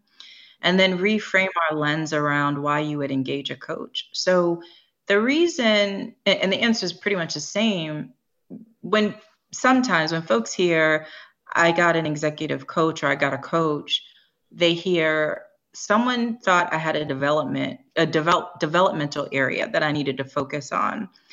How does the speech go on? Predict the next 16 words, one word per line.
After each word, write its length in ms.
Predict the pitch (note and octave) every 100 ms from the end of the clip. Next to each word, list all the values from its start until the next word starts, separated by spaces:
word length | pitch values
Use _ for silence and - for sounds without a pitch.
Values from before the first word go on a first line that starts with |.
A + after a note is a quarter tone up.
| - -
And 200 | E3+ D#3
so 300 | D#3+ D3 C#3+
they 120 | C#3+
got 280 | D3 D3+ D#3
me 140 | C#3
a 80 | C3
coach. 680 | - - - - - - - - - _ _
And 220 | E3 D#3
what 140 | D3+ C3+
happens 680 | - B3+ C4 G#3+ F#3 F3+ E3
most 460 | E3+ G3+ B3+ C4
of 80 | C#4+
the 80 | C4+
time 280 | - F#3+ F#3+
for 160 | F#3+
women, 560 | E3+ C#3 B2+ - F#3